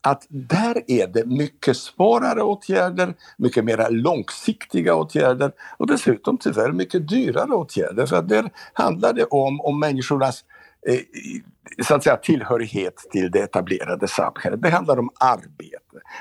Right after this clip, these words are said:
Det handlar om ordnad fritid. Det handlar om att, att människor får utbildning som de kan arbeta, eh, man kan, kan få ar-, på, arbete på arbetsmarknaden. Det handlar om hur människorna bor.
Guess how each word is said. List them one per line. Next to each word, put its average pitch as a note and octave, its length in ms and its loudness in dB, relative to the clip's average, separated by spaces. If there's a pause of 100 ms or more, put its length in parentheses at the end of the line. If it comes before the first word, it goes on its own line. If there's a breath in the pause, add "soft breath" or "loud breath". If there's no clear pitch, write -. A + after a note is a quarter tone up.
Det C#3 80 2
handlar E3 300 2
om C#3 120 -8
ordnad G#2 460 -2
fritid. - 760 -8 (340 loud breath)
Det E3 80 4
handlar D#3 400 0 (180)
om B2 340 2 (460 loud breath)
att, B2+ 280 0
att B2 160 -2
människor A2+ 640 -2 (160)
får A2 300 2
utbildning A#2 880 0
som G2+ 180 0
de G2+ 220 0
kan B2 420 0 (240 soft breath)
arbeta, G2+ 880 -2 (400 soft breath)
eh, F#2+ 520 -2
man B2 220 0
kan, C3 160 2
kan A#2+ 160 0
få D3 220 0
ar-, A#2 320 -2
på, A#2+ 160 0 (120)
arbete G#2+ 420 -2
på - 140 -4
arbetsmarknaden. G#2+ 880 -6 (240 loud breath)
Det - 80 0
handlar D3 460 2
om C#3 220 2
hur C3 120 -2
människorna B2+ 520 -2
bor. A2+ 340 -2